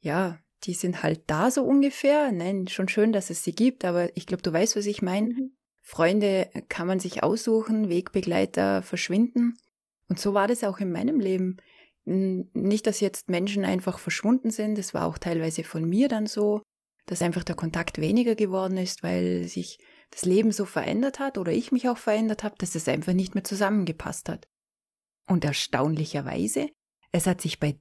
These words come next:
Speaker 1: dir extrem viel getan
Speaker 2: Ja.
Speaker 1: und bei mir.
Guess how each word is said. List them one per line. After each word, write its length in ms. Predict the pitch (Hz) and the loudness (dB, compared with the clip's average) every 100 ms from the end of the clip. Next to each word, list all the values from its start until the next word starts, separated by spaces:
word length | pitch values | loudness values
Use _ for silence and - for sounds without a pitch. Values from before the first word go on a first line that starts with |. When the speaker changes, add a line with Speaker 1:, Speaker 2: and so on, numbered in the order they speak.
| - | 0
Speaker 1:
dir 360 | 180 208 240 - | 4 6 4 0
extrem 760 | 208 - - - 214 220 262 254 | -6 -6 -12 -6 -2 2 4 2
viel 360 | - 247 262 | 2 0 2
getan 500 | 254 254 233 247 277 _ - | 0 -2 -4 -2 -2 _ -14
Speaker 2:
Ja. 200 | - 190 | -8 2
Speaker 1:
und 280 | 302 392 - | 4 4 0
bei 160 | 175 | -2
mir. 380 | 175 185 226 285 | 0 2 2 2